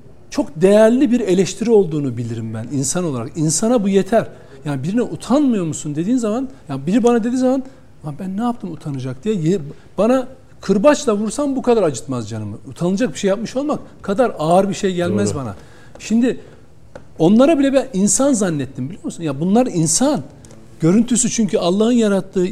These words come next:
Speaker 1: bir cisme sahip. İlla ki bir şeref konmuştur.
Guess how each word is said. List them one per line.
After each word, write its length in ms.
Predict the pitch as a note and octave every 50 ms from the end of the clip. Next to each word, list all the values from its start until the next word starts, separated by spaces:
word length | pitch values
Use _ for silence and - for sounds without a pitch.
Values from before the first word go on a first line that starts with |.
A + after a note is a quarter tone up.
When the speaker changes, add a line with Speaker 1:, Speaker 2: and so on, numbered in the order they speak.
| A#3+ D#3 C3+
Speaker 1:
bir 300 | G3 B3 B3 B3 - C#3
cisme 360 | B2+ D3 C#3+ - - A#3 C#4
sahip. 380 | C4 - C4 B3+ B3+ C4+ C#4+ - - - - - - - - - - - - - - - -
İlla 400 | C4 C4+ D#4+ D4+ C4+ B3+ A#3 A3
ki 360 | - - - G#3+ F#3+ D#3+ - - - - - - - - D#3
bir 60 | F3
şeref 440 | - - - F3 F#3+ A#3+ A#3+ A#3+ -
konmuştur. 640 | - C4 B3 C4 C4 - - - C#4+ C#4+ -